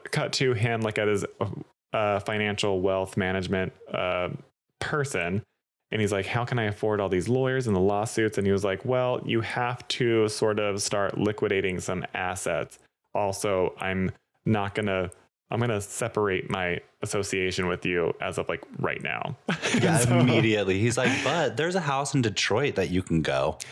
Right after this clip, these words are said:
Speaker 1: Yeah, he's like, he's like, "You have real estate in Detroit." And he's like, "Well, yeah, let's just sell that." And he's like, "Well,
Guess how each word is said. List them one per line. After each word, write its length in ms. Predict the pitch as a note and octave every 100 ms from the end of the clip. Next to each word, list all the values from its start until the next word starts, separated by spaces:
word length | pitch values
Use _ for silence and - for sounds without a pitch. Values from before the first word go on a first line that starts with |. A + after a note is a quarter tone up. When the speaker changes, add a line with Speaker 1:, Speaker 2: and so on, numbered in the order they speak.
| - B2
Speaker 1:
Yeah, 300 | B2+ D#3 -
he's 180 | B2
like, 180 | B2 A#2+
he's 320 | - - A#2+
like, 160 | A#2 A#2
"You 80 | B2
have 400 | B2 C3+ C3+ -
real 220 | A#2+ A#2
estate 380 | A2 - A2 G#2+
in 160 | - C#3+
Detroit." 680 | C#3 - A#2 G#2+ G2+ - - -
And 280 | - G#2 G2+
he's 140 | G#2+ A#2
like, 140 | A2
"Well, 140 | C#3 D#3+
yeah, 100 | F3
let's 140 | C3+
just 160 | C3 -
sell 160 | B2+
that." 220 | C3 A#2
And 80 | -
he's 140 | G2+ G2+
like, 240 | G2 F#2 -
"Well, 400 | A2+ A2+ A2